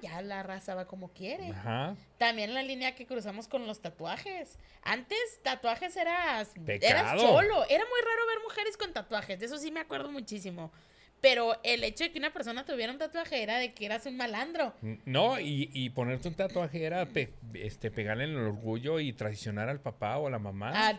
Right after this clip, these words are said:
Speaker 1: a tu familia.
Speaker 2: No, cállate los ojos. Antes, es más, los, eh, muchos tatuajes de mujer eran escondidos.
Speaker 1: Ah, sí, pues casi todas las mujeres se
Speaker 2: Ajá.
Speaker 1: tatuaban acá en la espaldita.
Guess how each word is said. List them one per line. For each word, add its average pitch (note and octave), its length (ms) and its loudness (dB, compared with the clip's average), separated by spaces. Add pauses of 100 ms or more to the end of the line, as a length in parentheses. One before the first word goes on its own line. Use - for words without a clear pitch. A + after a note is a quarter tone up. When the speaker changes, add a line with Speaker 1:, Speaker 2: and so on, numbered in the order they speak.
(160)
Speaker 1:
a G3+ 100 -8
tu G#3 80 -12
familia. B3 480 -2
Speaker 2:
No, C4+ 380 2
cállate D#3+ 580 -4
los C3 240 -4
ojos. A#3+ 500 -2
Antes, E3+ 320 -6
es G#3 180 -2
más, B3 360 0
los, D3+ 260 -4 (640)
eh, D#3 400 0 (220)
muchos F3 600 0
tatuajes D#3+ 540 2
de E3+ 60 -2
mujer C#3+ 420 -2 (160)
eran D#3 280 -2
escondidos. C3+ 800 -4 (600)
Speaker 1:
Ah, A#3+ 140 -4
sí, B3 100 -8
pues B3+ 140 -10
casi A3 200 -10
todas G#3+ 160 -2
las A#3 80 -4
mujeres F#3+ 260 -4
se - 60 -4
Speaker 2:
Ajá. A#3 120 -2
Speaker 1:
tatuaban G#3 260 2
acá A#3 180 -2
en G#3+ 80 -2
la A3 60 -2
espaldita. A3 640 -4